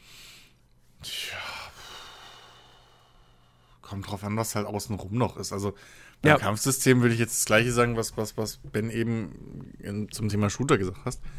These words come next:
Speaker 1: Da ist jetzt halt nichts, was irgendwie raussticht, von wegen, das hat man
Speaker 2: Mhm.
Speaker 1: noch nie so gesehen.
Speaker 2: Ja.
Speaker 1: Ähm, das muss halt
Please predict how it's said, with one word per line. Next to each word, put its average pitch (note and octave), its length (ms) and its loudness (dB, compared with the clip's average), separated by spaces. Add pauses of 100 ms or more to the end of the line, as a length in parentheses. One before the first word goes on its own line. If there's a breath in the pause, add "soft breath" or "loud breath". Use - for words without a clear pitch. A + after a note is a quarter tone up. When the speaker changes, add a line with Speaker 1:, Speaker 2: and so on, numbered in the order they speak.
(380 soft breath)
Speaker 1:
Da F#2+ 80 0
ist G2 180 4
jetzt - 180 2
halt G#2 200 -2
nichts, G2 640 0
was A#2 160 4
irgendwie G#2+ 300 0
raussticht, G#2+ 680 2
von A2 180 -2
wegen, G#2+ 200 2
das - 160 -2
hat C3+ 60 6
man C3 180 6
Speaker 2:
Mhm. G2+ 40 4
Speaker 1:
noch G2+ 80 4
nie G#2+ 180 4
so G2+ 160 2
gesehen. G2 580 0 (640 soft breath)
Speaker 2:
Ja. C3+ 180 8 (500)
Speaker 1:
Ähm, G#2 600 4 (1400)
das - 280 -2 (320)
muss A2+ 560 2
halt A2 240 6